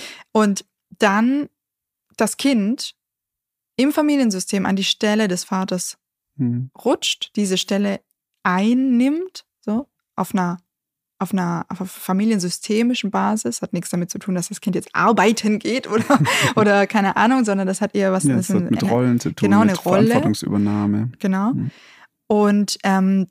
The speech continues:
Speaker 1: die Mutter dann beispielsweise eine Beziehung zu diesem Kind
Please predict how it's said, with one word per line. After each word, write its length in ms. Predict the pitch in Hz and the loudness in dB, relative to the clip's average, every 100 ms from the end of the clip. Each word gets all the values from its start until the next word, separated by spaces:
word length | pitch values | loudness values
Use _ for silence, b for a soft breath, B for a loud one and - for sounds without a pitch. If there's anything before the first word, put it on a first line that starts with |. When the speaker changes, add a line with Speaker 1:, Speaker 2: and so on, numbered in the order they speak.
| - | -2
Speaker 1:
die 100 | 202 | 0
Mutter 460 | 190 196 330 294 208 | 2 2 2 0 0
dann 200 | 175 175 | -2 -4
beispielsweise 1080 | 185 165 - 190 - - 190 - - 233 247 _ _ _ | -4 -6 -8 -8 -6 -4 -4 -4 -4 -4 -6 _ _ _
eine 400 | 196 190 190 185 | 0 0 0 0
Beziehung 640 | 180 - - 254 285 294 285 | -4 -8 -6 -2 0 0 -2
zu 100 | 202 | -4
diesem 240 | 190 190 | -2 -4
Kind 580 | - 262 320 339 - | -2 -2 -2 -4 -10